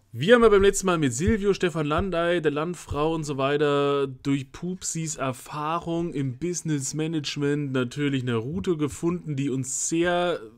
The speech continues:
erträglich erschien. Die sind wir diesmal wieder gelaufen vom Volkshaus aus durch den englischen Garten, Arenen mitgenommen bis zur Justiz.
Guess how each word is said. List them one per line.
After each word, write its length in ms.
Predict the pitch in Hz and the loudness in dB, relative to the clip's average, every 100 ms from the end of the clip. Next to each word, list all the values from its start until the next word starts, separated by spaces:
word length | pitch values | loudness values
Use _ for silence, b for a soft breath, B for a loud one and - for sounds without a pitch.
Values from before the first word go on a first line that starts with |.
| - | -8
erträglich 800 | 147 139 139 175 190 175 165 - | -8 -6 -2 -2 -2 -4 -4 -4
erschien. 760 | 139 - 175 185 196 214 220 B B B - | -6 -6 -6 -4 -2 -4 -6 B B B -4
Die 260 | 175 208 196 | -2 -2 -2
sind 280 | 190 165 | -4 -2
wir 100 | 147 | -2
diesmal 580 | 123 160 180 175 123 113 | -4 -6 -8 -6 -6 -6
wieder 220 | 196 320 | -6 -4
gelaufen 420 | 247 165 135 120 117 | -2 2 2 0 -6
vom 220 | 120 110 | -8 -8
Volkshaus 640 | - 156 202 - 131 117 | -2 0 -2 -4 -4 -4
aus 320 | - 139 185 - | -6 -4 -4 -4
durch 140 | 156 | -6
den 180 | 151 131 | -6 -8
englischen 480 | 147 160 139 127 123 | -8 -8 -10 -10 -6
Garten, 320 | 147 175 147 | -6 -6 -8
Arenen 320 | 117 139 147 | -6 -6 -6
mitgenommen 540 | 151 - 139 131 131 | -8 -8 -4 -2 -2
bis 200 | 127 120 | -4 -8
zur 140 | - 123 | -8 -8
Justiz. 720 | 110 98 - 170 185 190 | -6 -10 -8 -6 -6 -6